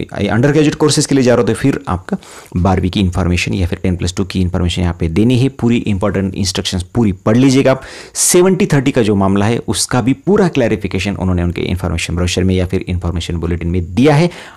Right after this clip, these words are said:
आप उसे पढ़ लीजिएगा। या फिर जब आप मार्क्स की एंट्री करोगे तब भी आपके समझ में आ जाएगा। जिन लोगों का स्टूडेंट्स का अभी तक रिजल्ट, बहुत सारे स्टूडेंट का नहीं आया होगा तो वो अवेटेड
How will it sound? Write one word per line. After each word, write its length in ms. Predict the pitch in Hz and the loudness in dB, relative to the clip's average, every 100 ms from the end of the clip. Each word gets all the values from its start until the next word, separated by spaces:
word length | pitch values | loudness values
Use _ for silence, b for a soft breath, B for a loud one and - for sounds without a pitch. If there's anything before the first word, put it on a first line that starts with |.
| - | -6
आप 160 | 87 | -4
उसे 160 | 95 85 | -2 -2
पढ़ 200 | - 127 | 0 2
लीजिएगा। 300 | 139 302 156 - 175 | 4 2 0 -2 0
या 80 | |
फिर 120 | 180 170 | 2 2
जब 160 | 151 | 2
आप 80 | 135 - | 0 -2
मार्क्स 380 | 104 107 131 - | -2 0 -2 -2
की 80 | 143 | 0
एंट्री 240 | 139 143 | 0 0
करोगे 320 | 147 143 165 B _ - | 0 0 0 B _ -4
तब 60 | |
भी 160 | 95 117 | 0 0
आपके 320 | 92 92 95 | 0 -2 -6
समझ 320 | - 82 82 | -2 -2 0
में 120 | 110 175 B B - | 0 -2 B B -4
आ 120 | 85 | -2
जाएगा। 380 | 80 78 76 - B B - | -2 -2 -2 -4 B B -6
जिन 140 | 120 180 | 0 4
लोगों 240 | 165 151 | 4 4
का 100 | 151 | 2
स्टूडेंट्स 480 | 143 - 117 113 - | -2 -2 0 -2 -4
का 140 | - | -4
अभी 280 | - - 98 | -4 -2 -2
तक 140 | 95 98 - | -2 -6 -6
रिजल्ट, 460 | 90 90 95 92 98 | -4 -2 0 0 0
बहुत 200 | 98 139 | 0 2
सारे 140 | 170 135 | 4 2
स्टूडेंट 280 | 120 110 | 2 0
का 80 | 107 | 0
नहीं 260 | 98 95 117 | 0 2 2
आया 180 | 127 127 | 2 0
होगा 260 | 117 131 170 B B _ | 0 -2 -6 B B _
तो 60 | 156 | 0
वो 340 | 139 139 123 - | 2 2 0 -2
अवेटेड 440 | 92 92 98 92 | -2 -2 -2 -6